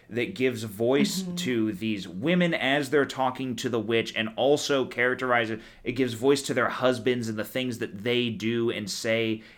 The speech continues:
Speaker 1: a-, and the behavior and interaction of these people, just all brought together by this, like, very clearly, I think, you know, in-scene moment i-, uh, of this conversation between these
Speaker 2: Mm-hmm.
Speaker 1: two people, between these hypothetical women and the witch.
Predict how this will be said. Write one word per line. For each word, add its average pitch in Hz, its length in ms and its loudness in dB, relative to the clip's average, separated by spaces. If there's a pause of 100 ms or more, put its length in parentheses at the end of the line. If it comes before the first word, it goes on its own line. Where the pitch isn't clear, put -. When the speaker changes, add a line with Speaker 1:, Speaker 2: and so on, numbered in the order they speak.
Speaker 1:
a-, - 40 -8
and 107 360 -2
the 113 60 -4
behavior 113 600 -2
and 101 100 -4
interaction 107 600 0
of 101 80 -6
these 110 160 -4
people, 110 320 -4
just 110 200 -6
all 127 280 4
brought 123 340 4
together 107 440 0
by 101 220 0
this, 101 280 -4
like, 101 240 0
very 123 600 4 (360)
clearly, 180 800 4
I 120 300 4
think, 120 460 -4 (140)
you 110 140 -2
know, 95 280 2 (440)
in-scene 139 640 -2
moment 110 460 0
i-, 107 200 0
uh, 104 240 2
of 95 240 -4
this 98 200 -6
conversation 101 880 -2
between 95 420 -4
these 92 200 2
Speaker 2:
Mm-hmm. 87 80 -4
Speaker 1:
two 101 180 -4
people, 85 360 -8
between 95 360 -8
these 90 160 -6
hypothetical 92 580 -6
women 87 300 -8
and 82 100 -12
the 71 60 -10
witch. 73 420 -8